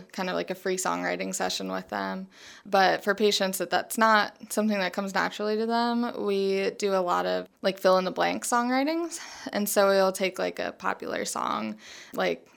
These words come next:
Three Little Birds, and, you know, "Don't worry about a thing 'cause blank is gonna be all right." And they can fill in with whatever it is that they're going through and make it their own.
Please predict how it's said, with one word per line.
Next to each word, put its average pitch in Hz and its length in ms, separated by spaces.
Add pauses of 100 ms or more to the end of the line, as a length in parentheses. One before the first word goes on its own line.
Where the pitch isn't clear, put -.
(140)
Three 190 140
Little 175 240
Birds, 180 640
and, - 280 (440)
you 196 100
know, 175 140
"Don't 202 280
worry 190 460 (160)
about 185 240
a 190 40
thing 180 800
'cause 180 420
blank 185 500
is - 140
gonna - 180
be - 140
all - 160
right." - 360 (300)
And 208 140
they 202 80
can 202 160
fill 190 240
in 175 460 (100)
with 185 240
whatever 180 440
it 170 100
is 175 180
that 196 120
they're 180 120
going 240 360
through 311 240
and 233 120
make 185 180
it - 120
their - 200
own. 277 360